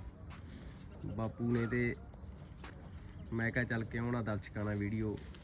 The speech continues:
ਸਾਂਝੀ ਕਰੀਏ।" ਕਿਉਂਕਿ ਦੋਸਤੋ, ਜਦੋਂ ਪਸ਼ੂ ਖੁੱਲ੍ਹਾ ਚਰਨ ਤੇ ਲੱਗ ਜੇ ਜਾਂ ਖੁੱਲ੍ਹਾ ਛੱਡੀਏ ਨਾ, ਤੇ ਪਸ਼ੂ ਦਾ ਡਰ ਡੋਕਰ ਸਾਰਾ ਲੈ ਜਾਂਦਾ। ਉਹਨੂੰ ਓਪਰਾ ਕੋਈ ਵੀ ਨਹੀਂ ਲੱਗਦਾ, ਬਗਾਨਾ ਉਹਨੂੰ ਕੋਈ ਵੀ ਨਹੀਂ ਲੱਗਦਾ, ਸਾਰੇ ਆਪਣੇ ਹੀ ਲੱਗਦੇ ਆ।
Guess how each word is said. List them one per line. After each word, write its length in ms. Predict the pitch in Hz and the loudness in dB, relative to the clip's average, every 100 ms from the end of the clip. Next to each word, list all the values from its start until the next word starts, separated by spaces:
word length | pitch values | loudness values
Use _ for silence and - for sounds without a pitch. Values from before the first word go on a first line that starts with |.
| - | -2
ਸਾਂਝੀ 280 | 104 120 | 2 4
ਕਰੀਏ।" 320 | 117 98 95 98 - - - - - - - - - - - - - | 4 4 2 0 -6 -12 -10 -10 -10 -10 -10 -8 -10 -10 -10 -8 2
ਕਿਉਂਕਿ 240 | 156 165 | 4 6
ਦੋਸਤੋ, 680 | 175 170 165 180 175 180 180 143 - - - | 6 6 6 6 8 10 8 4 -4 -8 0
ਜਦੋਂ 260 | 127 143 151 | 6 6 6
ਪਸ਼ੂ 540 | 147 139 151 151 151 | 6 6 8 10 8
ਖੁੱਲ੍ਹਾ 760 | 143 - 139 147 156 151 143 139 113 - - | 6 4 6 8 8 8 8 6 4 -4 2
ਚਰਨ 340 | 135 127 135 | 4 6 4
ਤੇ 320 | - 135 135 | 4 6 6
ਲੱਗ 220 | 127 117 | 8 6
ਜੇ 260 | 107 113 120 | 6 4 6
ਜਾਂ 220 | 123 123 | 6 4
ਖੁੱਲ੍ਹਾ 640 | 117 117 127 131 123 117 - - | 4 4 6 6 6 2 -2 0
ਛੱਡੀਏ 380 | 117 120 120 135 | 4 6 8 8
ਨਾ, 200 | 127 131 | 8 6
ਤੇ 100 | 110 | 2
ਪਸ਼ੂ 360 | - 120 127 | 2 2 4
ਦਾ 140 | 123 120 | 4 4
ਡਰ 300 | 113 110 107 | 4 4 4
ਡੋਕਰ 420 | 110 107 - 110 | 2 2 2 0
ਸਾਰਾ 320 | - 120 135 | 2 4 6
ਲੈ 180 | 98 92 | 4 4
ਜਾਂਦਾ। 280 | 107 87 - - - - - - - | 2 2 -2 -8 -12 -10 -8 -4 6
ਉਹਨੂੰ 300 | 147 165 151 | 8 10 8
ਓਪਰਾ 640 | 135 143 143 139 139 131 - - - - | 6 6 6 8 6 2 -4 -8 -8 2
ਕੋਈ 240 | 151 156 | 8 10
ਵੀ 80 | 143 | 10
ਨਹੀਂ 100 | 139 | 8
ਲੱਗਦਾ, 360 | 113 104 101 113 | 8 4 4 4
ਬਗਾਨਾ 400 | 117 120 120 120 | 6 6 6 6
ਉਹਨੂੰ 200 | 120 120 | 6 6
ਕੋਈ 200 | 117 120 | 6 6
ਵੀ 60 | |
ਨਹੀਂ 120 | 113 104 | 6 6
ਲੱਗਦਾ, 280 | 98 98 | 4 2
ਸਾਰੇ 340 | 110 131 139 147 | 2 4 6 6
ਆਪਣੇ 260 | 117 113 | 4 4
ਹੀ 60 | 110 | 4
ਲੱਗਦੇ 340 | 101 85 | 2 0
ਆ। 40 | 80 | -4